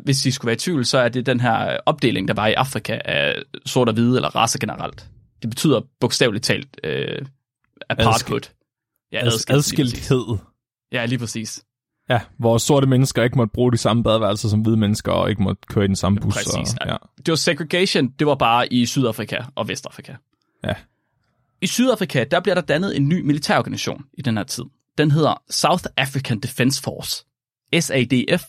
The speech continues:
Speaker 1: eller sadface, fordi det synes jeg er nemmere at huske på.
Speaker 2: <laughs> Sadface.
Speaker 1: Og sadface bliver startet op for at holde styr på konflikter i grænselandet, hvilket i halvtredserne lå pænt højt oppe i Afrika. Altså noget højere, end det gør i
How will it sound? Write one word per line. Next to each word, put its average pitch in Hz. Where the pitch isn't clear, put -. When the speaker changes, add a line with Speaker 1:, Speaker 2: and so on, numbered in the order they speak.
Speaker 1:
eller 131
sadface, -
fordi 117
det 117
synes -
jeg 104
er 104
nemmere 104
at 123
huske 110
på. 156
Speaker 2:
<laughs> -
Sadface. -
Speaker 1:
Og 139
sadface 214
bliver 165
startet 147
op -
for -
at 127
holde 120
styr 175
på 113
konflikter 117
i -
grænselandet, 170
hvilket 156
i 131
halvtredserne 127
lå 151
pænt 202
højt 160
oppe 175
i 95
Afrika. -
Altså 131
noget 165
højere, 147
end 135
det 113
gør 110
i 110